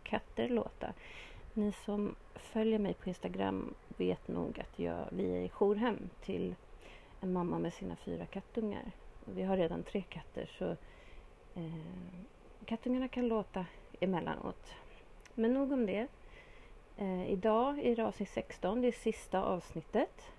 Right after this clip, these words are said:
för säsongen. Sen börjar säsong fem, som kommer vara lite mer uppstyrd än vad jag gjort innan. Så jag hoppas verkligen att, att det kommer att, eh, tas emot positivt.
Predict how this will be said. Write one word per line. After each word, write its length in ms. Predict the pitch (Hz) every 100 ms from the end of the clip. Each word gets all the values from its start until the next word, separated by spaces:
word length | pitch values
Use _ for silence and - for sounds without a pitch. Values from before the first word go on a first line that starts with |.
| - -
för 160 | - 175
säsongen. 580 | 165 - 165 185 262 302
Sen 140 | 233
börjar 200 | 214 208
säsong 320 | 202 196 190 202
fem, 440 | - 170 185 311 415 - - - - - - - - - -
som 220 | 190 185
kommer 240 | - 190 190
vara 160 | 175
lite 280 | 214 269 269
mer 180 | 262 214
uppstyrd 580 | 196 - - 226 202 185 -
än 200 | 185 185
vad 100 | 180
jag 100 | 165
gjort 280 | 170 175 -
innan. 600 | 202 202 208 226 208 302 302 -
Så 60 |
jag 60 | 185
hoppas 460 | 185 - 185 - 208
verkligen 360 | 180 - 185
att, 320 | - - - - - - - - -
att 120 | -
det 80 | 160
kommer 300 | - - - -
att, 380 | - - - -
eh, 320 | 175 - - 190 175 - - - - - - - - -
tas 180 | 185
emot 240 | 190 180 -
positivt. 540 | 247 240 277 320 -